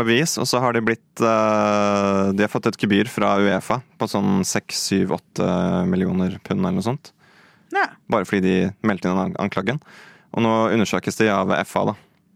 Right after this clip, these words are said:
Speaker 2: Ja. Deilig.
Speaker 1: Deilig.
Speaker 2: Fy faen, altså. Så,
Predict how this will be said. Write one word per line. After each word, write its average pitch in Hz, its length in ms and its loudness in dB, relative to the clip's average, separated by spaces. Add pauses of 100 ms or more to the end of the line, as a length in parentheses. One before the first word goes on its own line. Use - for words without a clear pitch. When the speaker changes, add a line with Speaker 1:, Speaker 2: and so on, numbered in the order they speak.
(120)
Speaker 2:
Ja. 208 200 -4 (1400)
Deilig. 185 480 0 (880)
Speaker 1:
Deilig. 104 380 2 (260)
Speaker 2:
Fy - 240 -16
faen, - 540 -8
altså. 226 300 -14 (1300)
Så, 277 240 -2